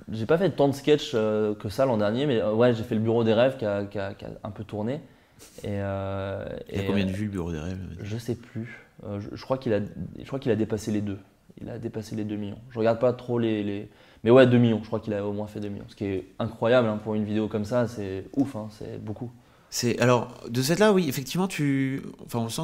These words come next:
Speaker 2: que t'as un, ton univers bien à toi sur le truc, enfin, sur, sur l'internet en tout cas,
Speaker 1: Hmm.
Speaker 2: que t'es moins dans le, dans le, la recherche du lol à tout prix,
Speaker 1: Ouais.
Speaker 2: et plutôt dans le, je vais faire en sorte de raconter une histoire et puis dedans
Speaker 1: Hmm.
Speaker 2: de foutre des vannes. C'est quoi tes inspirations ?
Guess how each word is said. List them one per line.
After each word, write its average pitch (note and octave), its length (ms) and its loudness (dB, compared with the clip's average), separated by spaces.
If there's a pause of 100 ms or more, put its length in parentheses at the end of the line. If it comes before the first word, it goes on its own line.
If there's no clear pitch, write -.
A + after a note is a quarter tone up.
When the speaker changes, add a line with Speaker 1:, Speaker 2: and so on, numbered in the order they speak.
Speaker 2:
que G#2+ 520 -2
t'as F#2+ 120 -6
un, F#2+ 280 -4
ton - 240 -8
univers A2+ 400 0
bien G#2 160 -4
à F#2+ 80 -4
toi A#2 160 -8
sur G2 180 -10
le F#2+ 80 -8
truc, C#3+ 300 -10
enfin, - 100 -8
sur, F#2+ 340 -8
sur - 160 -8
l'internet F#2 460 -6
en - 40 -10
tout - 120 -16
cas, C#3 160 -12 (160)
Speaker 1:
Hmm. C#3 60 -6 (200)
Speaker 2:
que - 60 -16
t'es G#2+ 160 -6
moins B2 220 -2
dans B2+ 120 -2
le, G2+ 380 -4
dans G2 160 -8
le, E2+ 300 -6 (420)
la F#2 100 -6
recherche A2+ 320 -4
du A2 140 -4
lol A#2+ 220 0
à G#2+ 40 -4
tout G#2+ 140 -10
prix, - 260 -14 (240)
Speaker 1:
Ouais. A#2 160 -4
Speaker 2:
et G#2+ 40 -4
plutôt A#2 240 -4
dans A2+ 180 0
le, G#2 640 -2 (320)
je G#2 120 -8
vais G2+ 220 -2
faire G2+ 160 -4
en G#2+ 40 -2
sorte A#2 220 -6
de A2 100 -2
raconter G2+ 540 -6
une G#2 100 -4
histoire C3 460 -4
et G2 40 -6
puis G2+ 200 -12
dedans A2+ 340 -2
Speaker 1:
Hmm. B2 60 -2
Speaker 2:
de G#2+ 80 -2
foutre A2 220 -10
des G2+ 120 -2
vannes. C3 240 -8 (400)
C'est - 140 -4
quoi A#3+ 100 2
tes A2+ 480 2
inspirations ? G#2+ 580 -4